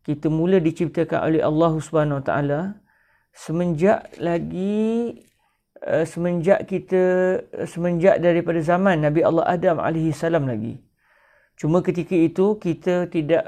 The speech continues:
em, eh, berbentuk,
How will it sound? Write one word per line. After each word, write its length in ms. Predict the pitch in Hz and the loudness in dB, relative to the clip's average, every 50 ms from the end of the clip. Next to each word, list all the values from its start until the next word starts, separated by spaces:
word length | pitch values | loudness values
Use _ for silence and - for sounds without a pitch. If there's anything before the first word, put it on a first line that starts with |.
| - - | -4 -6
em, 880 | - 110 147 156 156 151 151 151 151 151 147 147 151 147 - - - | -4 -2 -2 0 -2 -2 -2 -4 -4 -4 -6 -6 -8 -8 -10 -12 -14
eh, 480 | - - - - 147 151 147 147 147 147 | -12 -10 -8 -6 -6 -6 -6 -6 -6 -4
berbentuk, 720 | 139 143 160 156 165 175 170 165 - 196 165 - - - | -2 -2 -2 0 0 -2 -2 2 4 4 4 2 -2 -8